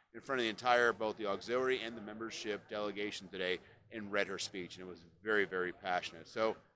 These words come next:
um, getting out in your communities, people learn what the Veterans of Foreign Wars are all about. You know, I always say that, you know, you know, we're, are we still Grandpa's V F W? Absolutely, but we're so much more than that today in twenty twenty-two.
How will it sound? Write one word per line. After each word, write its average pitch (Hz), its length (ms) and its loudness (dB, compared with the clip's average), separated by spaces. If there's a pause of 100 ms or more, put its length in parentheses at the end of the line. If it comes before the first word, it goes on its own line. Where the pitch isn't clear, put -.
(360)
um, 98 380 4 (340)
getting 147 240 4
out 143 140 6
in 131 60 -8
your 127 100 -6
communities, 117 680 -6
people 113 260 -8 (100)
learn 120 400 2
what 98 200 -6
the 92 140 -14
Veterans 101 340 -4
of 98 100 -8
Foreign 101 420 -2
Wars 95 440 -4 (340)
are 95 120 -6
all 92 160 6
about. 87 300 4 (120)
You 120 60 -12
know, 151 120 -6
I 156 140 2
always 127 220 2
say 113 380 4
that, 98 180 2 (380)
you 123 100 -6
know, 127 260 6 (440)
you 117 80 -12
know, 107 220 -4
we're, 107 140 -6 (100)
are 110 100 -4
we 110 80 -4
still 175 280 -4 (280)
Grandpa's 117 480 2
V 107 140 -6
F 98 80 -4
W? 107 240 -6 (220)
Absolutely, 101 640 -8
but 104 80 -12
we're 127 140 -6
so - 200 -6
much - 200 -8 (200)
more 95 220 -2
than 87 220 -14
that 87 260 -8
today 92 380 -4
in 82 80 -10
twenty 95 280 -12
twenty-two. 90 580 -10